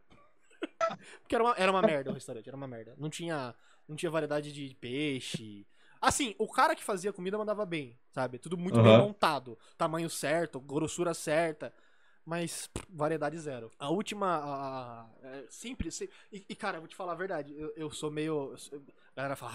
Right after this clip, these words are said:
Speaker 1: "Ai, Matias é xerofóbico, racista." Mas japonês atende mal, véi, aqui no Brasil. Galera japonesa atende mal pra caralho aqui no Brasil, velho. Olha, a
Speaker 2: É,
Speaker 1: única
Speaker 2: eu também acho.
Speaker 1: Quando eu fui bem atendido foi no Espaço Kazu,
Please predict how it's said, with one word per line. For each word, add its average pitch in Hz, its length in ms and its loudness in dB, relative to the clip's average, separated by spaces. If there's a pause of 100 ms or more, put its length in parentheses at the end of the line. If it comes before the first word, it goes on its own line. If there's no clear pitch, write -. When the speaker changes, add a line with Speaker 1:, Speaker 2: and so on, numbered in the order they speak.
Speaker 1:
"Ai, 143 60 -6
Matias 131 340 -6
é 143 40 -2
xerofóbico, 151 600 -4
racista." 135 360 -12 (380)
Mas 123 100 -12
japonês 131 380 -8
atende 131 300 -8
mal, 127 260 -4
véi, 110 260 -10 (300)
aqui 131 220 -8
no 120 80 -12
Brasil. 120 420 -6 (1000)
Galera 139 280 0
japonesa 139 420 -4
atende 139 220 -12
mal 131 120 -8
pra 131 100 -8
caralho 139 340 -2
aqui 123 160 -8
no 127 80 -14
Brasil, 123 300 -6
velho. 107 320 -14 (680)
Olha, 135 360 -2 (100)
a 139 140 -2
Speaker 2:
É, - 60 4
Speaker 1:
única 87 220 2
Speaker 2:
eu 87 140 0
também 90 220 -2
acho. - 240 -4
Speaker 1:
Quando 226 260 -2
eu 233 100 0
fui 214 260 -6
bem 202 180 0
atendido 202 560 -8
foi 190 180 -2
no 185 60 -4
Espaço - 440 0
Kazu, 147 580 -4